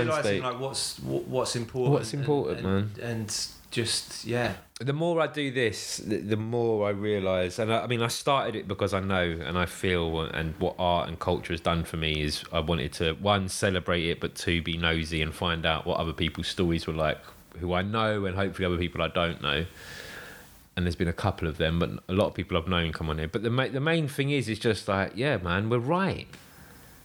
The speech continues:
Speaker 2: We haven't gone as deep as what me and you have chatted today, and any, many of them. But the point is, is that,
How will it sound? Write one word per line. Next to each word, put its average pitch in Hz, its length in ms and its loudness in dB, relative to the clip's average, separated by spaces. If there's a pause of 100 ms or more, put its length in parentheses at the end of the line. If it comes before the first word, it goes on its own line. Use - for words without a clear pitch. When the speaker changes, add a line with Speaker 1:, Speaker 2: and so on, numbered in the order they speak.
(280)
Speaker 2:
We 127 100 2
haven't 151 220 2
gone 135 160 2
as 120 100 0
deep 110 360 -2
as 95 120 0
what - 100 0
me 95 140 6
and 92 100 2
you 92 80 4
have 82 80 -4
chatted - 260 0
today, 98 260 2
and 98 120 0
any, 92 180 0
many 95 400 2
of 87 120 -2
them. 92 240 2
But 101 120 2
the 113 60 2
point 123 320 0
is, 117 220 0
is 101 140 -4
that, 104 220 2